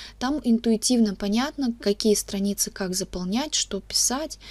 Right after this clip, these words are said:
как, как создавать эти страницы, и потом, а,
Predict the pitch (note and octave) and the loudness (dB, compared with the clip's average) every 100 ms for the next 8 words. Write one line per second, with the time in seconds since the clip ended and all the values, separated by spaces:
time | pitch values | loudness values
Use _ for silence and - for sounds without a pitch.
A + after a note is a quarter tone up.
0 | - - - - G3+ - G3+ F#3 - F#3 | -18 -18 -12 -6 -6 -2 -2 0 -2 -2
1 | F#3 B3+ D4+ A#3 A#3 - - A3 A3 G#3+ | -2 -2 -2 -4 -4 -4 -2 0 0 0
2 | - G3 G3+ F#3+ A#3 A3+ G#3 - - - | -2 -4 -8 -6 -2 0 -2 -8 -14 -14
3 | - - G3+ G3 F#3 F3 | -14 -8 -6 -4 -6 -8